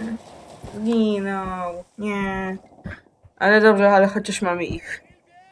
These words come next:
Dlaczego tamten zginął? Dlaczego? On był taki fajny.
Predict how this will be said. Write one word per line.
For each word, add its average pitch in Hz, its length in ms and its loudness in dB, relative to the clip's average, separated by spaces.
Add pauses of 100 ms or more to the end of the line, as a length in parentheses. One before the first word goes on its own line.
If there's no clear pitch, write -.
(120)
Dlaczego 196 460 -4
tamten 175 340 -8
zginął? 165 320 -14 (1400)
Dlaczego? 185 640 -2
On 196 140 -2
był 196 120 -2
taki 196 240 -8
fajny. 180 320 -8